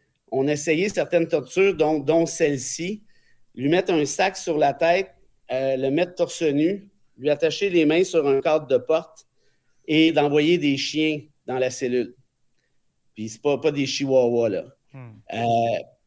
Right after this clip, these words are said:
Speaker 1: évidemment, l'odeur du sang, fait qu'il était sûr qu'il allait se faire manger tout rond. Euh,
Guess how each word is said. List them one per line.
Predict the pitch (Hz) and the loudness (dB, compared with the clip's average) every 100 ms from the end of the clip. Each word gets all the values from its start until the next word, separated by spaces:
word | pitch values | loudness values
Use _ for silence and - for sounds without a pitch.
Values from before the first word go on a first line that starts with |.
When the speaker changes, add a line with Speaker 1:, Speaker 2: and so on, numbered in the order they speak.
| - | -14
Speaker 1:
évidemment, | 123 113 127 143 | -10 -4 0 2
l'odeur | 143 131 127 147 143 123 | 2 0 4 4 4 0
du | 113 | -8
sang, | - 147 156 127 | -4 0 0 -2
fait | 117 | -8
qu'il | _ _ - 113 | _ _ -16 -12
était | 123 | -10
sûr | - 156 143 | -6 -4 -2
qu'il | 120 | -2
allait | 120 | -2
se | - | -2
faire | 135 | 0
manger | 127 123 113 123 | 0 -2 -4 -6
tout | - 113 | -6 -4
rond. | 127 160 180 _ _ _ _ _ - | -2 -2 -6 _ _ _ _ _ -4
Euh, | 123 131 131 | 2 4 6